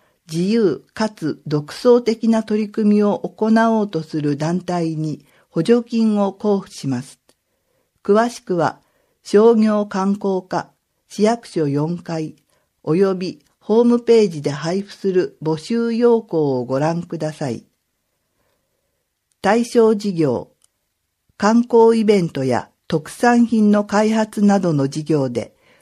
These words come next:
補助金交付要項の要件をすべて満たすもの。対象団体、市内を主な活動拠点としている法人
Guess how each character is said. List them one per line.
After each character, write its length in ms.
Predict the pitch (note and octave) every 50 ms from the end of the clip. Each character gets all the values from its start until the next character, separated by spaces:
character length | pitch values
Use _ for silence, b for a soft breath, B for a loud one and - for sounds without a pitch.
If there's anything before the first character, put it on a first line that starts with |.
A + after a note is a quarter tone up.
| _ _
補 140 | _ - E3+
助 260 | F3 A#3 A3+ A3+ A#3
金 220 | - A#3 A3+ A3+
交 320 | A3 - - G#3+ G3+ G#3 G#3+
付 200 | G#3 - G#3 G3+
要 280 | G3 G#3+ A3 G#3 G3
項 320 | G3+ - - F3 E3 D3+ D3
の 260 | D3 C#3+ C#3 C3 -
要 300 | - F3 F3 F#3 G3+ G#3
件 360 | G3+ G3+ G#3+ G3+ F#3 E3+ D3+ C#3
を 100 | C3 C#3+
す 180 | - - A#3
べ 140 | A3 A#3 A3+
て 160 | A3 - D3
満 160 | C3+ C3+ C3
た 120 | - F3 F#3
す 140 | - - D3+
も 160 | C3+ A2 G#2+
の。 220 | G#2+ F#2 - - _ _ _ _ _ _ _ _ _ _ _ _ _ _ _ _ _ _ _ _ _ _ _ _ _ _ _ _
対 240 | - G3 A3+ A#3 A3+
象 320 | - - A3+ A3 A3 A3
団 280 | G#3 A3 G#3+ G#3 F#3+ F3
体、 340 | - - B2 A2+ A#2 - _ _ _ _ _ _ _ _ _ _ _ _ _
市 180 | - - - A#3+
内 380 | A#3+ A#3+ G#3+ G3+ E3+ D3+ C#3+
を 260 | C3+ B2+ A#2+ - _ _ -
主 260 | A3 A#3+ B3 B3+ A#3
な 160 | F#3+ D3+ D3+
活 340 | D3 - E3 D3+ - G#3 G#3+
動 220 | G#3 A3+ G#3+ G#3+
拠 200 | G#3+ A3 A#3 A3+
点 260 | A3+ - F#3+ F#3 F3 F3
と 140 | - C#3
し 100 | C#3+ -
て 160 | - - C3+ C#3
い 180 | C3+ C3+ C3
る 240 | B2 B2+ A#2+ - _ _
法 320 | - - - G3 G#3 G#3+ G#3
人 420 | F#3 F#3+ F#3+ F#3 F3+ D#3+ B2